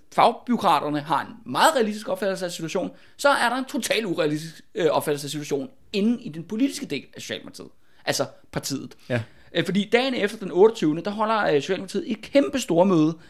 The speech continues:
Speaker 1: i Tivoli faktisk. Og jeg formoder, det må være glassalen i, i Tivoli, de mødes. Ja. Øh, men der er de sgu alle sammen. Laurits Hansen er der. Øh, Johannes Kjærbøl, Wilhelm Bull, øh, H C Hansen og Hans Hedetoft.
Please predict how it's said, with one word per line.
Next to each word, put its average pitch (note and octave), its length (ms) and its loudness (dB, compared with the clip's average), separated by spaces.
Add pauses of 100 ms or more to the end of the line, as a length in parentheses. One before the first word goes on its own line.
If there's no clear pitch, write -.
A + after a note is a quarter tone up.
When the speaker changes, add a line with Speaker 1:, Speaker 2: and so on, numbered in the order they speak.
(180)
Speaker 1:
i - 60 -8
Tivoli D4 340 4
faktisk. - 400 -14 (280)
Og - 80 2
jeg C#3 100 4
formoder, D3 260 4
det C3+ 100 -2
må B2+ 80 -4
være G2 100 -2
glassalen G#2 520 -6
i, E2 220 -10
i - 100 -16
Tivoli, A#2 260 -6
de A2+ 100 -8
mødes. - 260 -12
Ja. A#2+ 100 0 (440)
Øh, D#3 220 6 (120)
men G3+ 180 0
der B3 60 6
er A3+ 180 4
de A#3 140 -2
sgu B3+ 120 0
alle G#3+ 160 4
sammen. - 260 -8 (400)
Laurits E3 400 4
Hansen C4+ 420 0
er F#2 140 -4
der. - 180 -12 (460)
Øh, D3 400 4
Johannes D#3+ 280 0
Kjærbøl, D#3+ 540 0 (260)
Wilhelm E3 480 2 (100)
Bull, C4 280 2 (460)
øh, D3+ 300 4 (220)
H F3 40 2 (120)
C G3+ 260 -2
Hansen - 400 -2 (100)
og D3+ 180 2
Hans C#3+ 220 -6
Hedetoft. - 480 -8